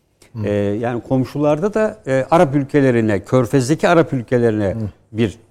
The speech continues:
Speaker 2: parantez açtı. O parantezi biraz daha genişleterek bu arada dedi, Suudi Arabistan ve müttefiklerine de Yemen işine fazla karışmamalarını salık veriyorum dedi.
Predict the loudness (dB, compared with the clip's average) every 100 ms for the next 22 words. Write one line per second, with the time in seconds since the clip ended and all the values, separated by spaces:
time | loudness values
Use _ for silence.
0 | -4 0 2 2 2 4 2 -2 -4 -4
1 | -10 _ _ -2 0 0 2 2 2 0
2 | -2 -2 0 2 2 -2 0 -2 -2 -2
3 | -2 0 0 -2 0 2 2 2 -2 -4
4 | -16 _ -2 0 0 -2 -6 _ -2 0
5 | 2 4 4 2 0 0 0 0 -2 -4
6 | -2 -4 -4 -2 2 2 4 2 0 -8
7 | _ _ -8 0 4 4 4 0 -2 -4
8 | -2 -2 -4 -6 -2 -2 0 -2 0 2
9 | 2 2 2 2 0 0 2 4 2 0
10 | -2 -4